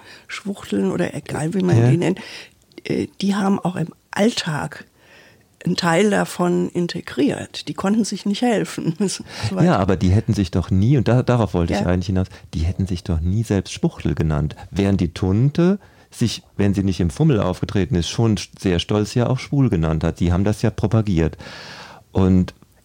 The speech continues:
Speaker 1: Du meinst, die hätten sich untereinander, haben die sich auch Schwuchteln genannt?
Speaker 2: Naja, aber nur in, in, an, vielleicht am Sch-, am, am
Speaker 1: Untereinander.
Speaker 2: Fummel, am, ja, am Fummelball.
Speaker 1: Ja.
Speaker 2: Aber sie wären nie in die Öffentlichkeit gegangen
Speaker 1: Nee,
Speaker 2: und hätten
Speaker 1: das
Speaker 2: gesagt,
Speaker 1: nicht.
Speaker 2: „Ich bin eine Schwuchtel.“
Speaker 1: Das nicht,
Speaker 2: Während
Speaker 1: nee.
Speaker 2: der,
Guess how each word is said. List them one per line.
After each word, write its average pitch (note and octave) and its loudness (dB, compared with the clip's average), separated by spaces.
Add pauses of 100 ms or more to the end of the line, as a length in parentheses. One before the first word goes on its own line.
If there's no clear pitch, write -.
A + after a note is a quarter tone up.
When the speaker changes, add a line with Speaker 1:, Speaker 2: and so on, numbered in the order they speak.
(180)
Speaker 1:
Du G2 -6
meinst, F3 -6
die A3 -2
hätten G#3+ -2
sich G#3 -8 (200)
untereinander, G#3 0
haben F3 -2
die E3+ -6
sich - -12
auch - -16
Schwuchteln - -12
genannt? - -12
Speaker 2:
Naja, B2 2
aber F#2+ 0
nur A2+ 2
in, G2 0
in, F#2 -4
an, F#2 -2 (300)
vielleicht C#3+ 0
am B2 0
Sch-, - -6
am, G#2+ 0
am - -
Speaker 1:
Untereinander. A2+ 0
Speaker 2:
Fummel, D#3+ 2
am, A#2+ 0
ja, A#2 0
am G2 -2
Fummelball. F#2 0
Speaker 1:
Ja. E2+ 0
Speaker 2:
Aber G2+ -2
sie F#2 -2
wären F2+ 2
nie C#3+ 4
in A#2+ 4
die G2 0
Öffentlichkeit G#2+ -2
gegangen G#2 0
Speaker 1:
Nee, G2 2
Speaker 2:
und F#2+ 2
hätten G2+ 0
Speaker 1:
das A2 0
Speaker 2:
gesagt, F#2+ -2
Speaker 1:
nicht. D#3+ -2
Speaker 2:
„Ich B2+ -2
bin A2 0
eine G#2 0
Schwuchtel.“ - -2
Speaker 1:
Das F3 -4
nicht, A#2+ -6
Speaker 2:
Während G2 2
Speaker 1:
nee. F2 2
Speaker 2:
der, D2+ 0